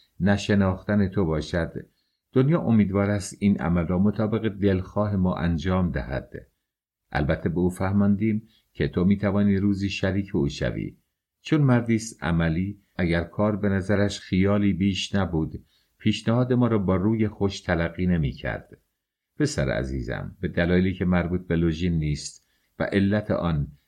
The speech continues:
تردید پیرزنانه‌ای بیش نیست، تصور می‌کنم بهتر است پس از عروسی در منزل خود مانده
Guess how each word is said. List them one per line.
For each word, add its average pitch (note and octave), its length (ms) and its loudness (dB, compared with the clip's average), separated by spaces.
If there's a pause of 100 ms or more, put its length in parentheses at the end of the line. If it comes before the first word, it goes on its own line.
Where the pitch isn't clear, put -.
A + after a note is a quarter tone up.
(140)
تردید G#2+ 500 0
پیرزنانه‌ای F#2 1040 2
بیش F2+ 480 -2
نیست، D#2 520 -4 (280)
تصور A#2 440 0
می‌کنم G2 420 2
بهتر E2 340 0
است - 380 -6 (220)
پس - 260 -4
از F#2 180 0
عروسی G2+ 760 -2 (280)
در E2 180 0
منزل F2 460 0
خود F#2 300 -6
مانده G#2 420 -2